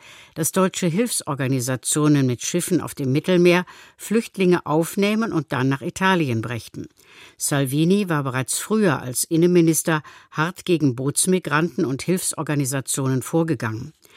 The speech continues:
Seit Mitte Juni gilt in der Europäischen Union ein neuer Asyl- und Migrationspakt. Dieser konkretisiert die europäischen Asylregeln,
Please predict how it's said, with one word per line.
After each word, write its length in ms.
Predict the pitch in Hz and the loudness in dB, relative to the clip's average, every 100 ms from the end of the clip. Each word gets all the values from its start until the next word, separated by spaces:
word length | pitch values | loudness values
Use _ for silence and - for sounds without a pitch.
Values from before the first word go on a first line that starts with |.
| - - - | -20 -20 -14
Seit 280 | - 170 175 | -2 0 2
Mitte 180 | 202 202 | 2 0
Juni 480 | 165 180 196 233 240 | 0 0 2 2 2
gilt 240 | 196 196 | 0 -2
in 140 | - 175 | 0 0
der 120 | 165 | 0
Europäischen 600 | 143 143 160 160 - 147 | -2 -2 0 0 0 0
Union 520 | 135 127 139 190 208 | 0 0 0 0 0
ein 260 | - 160 151 | 0 2 4
neuer 360 | 160 175 151 | 4 2 0
Asyl- 440 | 131 127 127 139 147 | -2 -4 -2 -2 -4
und 140 | 117 | -4
Migrationspakt. 1000 | 143 127 131 - 135 135 - 127 123 - - - - - _ - | -4 -4 -4 -4 -2 -2 -4 -6 -8 -10 -16 -20 -20 -20 _ -4
Dieser 260 | 196 226 | 0 0
konkretisiert 920 | - 233 - 226 226 196 185 196 160 139 | 0 -2 -2 -4 -2 -4 0 2 2 0
die 120 | 135 | -6
europäischen 640 | 131 127 139 135 127 147 | -6 -6 -2 -2 -2 -2
Asylregeln, 760 | - 135 143 151 143 143 143 | -2 -4 -2 0 0 0 0